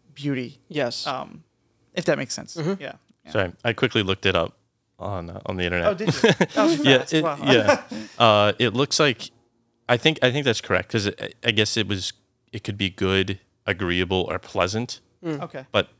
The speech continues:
Speaker 3: pleasant, agreeable, I, I, I think
Speaker 2: Yeah.
Speaker 3: beauty, I don't, I don't think beautiful would be too big of a stretch. It might be a little bit more poetic.
Speaker 1: Okay.
Speaker 2: Right.
Speaker 3: But it
Speaker 1: Okay.
Speaker 3: seems like there is this idea that, um, 'cause I think, uh, agreeable could be also harmonious.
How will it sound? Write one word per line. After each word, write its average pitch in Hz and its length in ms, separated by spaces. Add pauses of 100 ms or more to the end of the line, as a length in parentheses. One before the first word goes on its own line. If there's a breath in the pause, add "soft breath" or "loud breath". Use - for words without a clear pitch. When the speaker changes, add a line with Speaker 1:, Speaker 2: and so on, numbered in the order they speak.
Speaker 3:
pleasant, 104 920
agreeable, 95 880 (420)
I, - 60
I, 123 320
I 117 220
think - 60
Speaker 2:
Yeah. 151 180
Speaker 3:
beauty, 120 400
I 113 80
don't, 120 160
I 117 60
don't 117 120
think 113 220
beautiful 98 320
would 92 100
be 90 220
too - 240
big 92 160
of 80 80
a - 40
stretch. - 240
It 151 40
might 127 160
be 92 60
a 90 40
little 90 140
bit 95 120
more 95 140
poetic. 92 520
Speaker 1:
Okay. 170 140
Speaker 2:
Right. 143 260
Speaker 3:
But 117 100
it 110 40
Speaker 1:
Okay. 104 80
Speaker 3:
seems 131 200
like 117 100
there 101 100
is 95 140
this 95 180
idea 87 400
that, 85 240 (520)
um, 87 420
'cause - 80
I 113 60
think, 123 280
uh, 107 140 (200)
agreeable 110 580
could 98 240
be 87 340
also 95 260
harmonious. 87 720